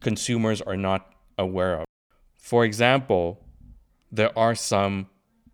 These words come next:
front-end load mutual funds where we pay fees at the time of purchase.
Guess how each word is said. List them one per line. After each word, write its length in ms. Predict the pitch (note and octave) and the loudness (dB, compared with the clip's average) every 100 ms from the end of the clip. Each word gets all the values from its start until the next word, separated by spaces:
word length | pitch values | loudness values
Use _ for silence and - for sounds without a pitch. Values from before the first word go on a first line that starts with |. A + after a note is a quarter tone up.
| _ _ _ _ | _ _ _ _
front-end 720 | - - C3 B2 - A2+ G2+ | -8 2 2 2 -2 -2 -2
load 380 | G#2 G#2 G#2 G2 | 2 4 4 2
mutual 360 | G#2 G#2 G2+ F2+ | -4 -4 -4 -6
funds 380 | - E2+ D#2+ - | -6 -8 -10 -6
where 180 | G#2 G#2 | 0 0
we 120 | G#2 | -2
pay 260 | - A2+ | -4 -8
fees 540 | F#2+ - B2+ A2+ F2+ E2+ | -8 -6 -2 0 -2 -6
at 120 | G2+ | -8
the 100 | G2+ | -8
time 340 | F#2+ - G2 G2 | -8 -4 -4 -4
of 160 | E2+ | -6
purchase. 560 | - G#2 G2 E2+ - - | -8 -6 -6 -10 -16 -20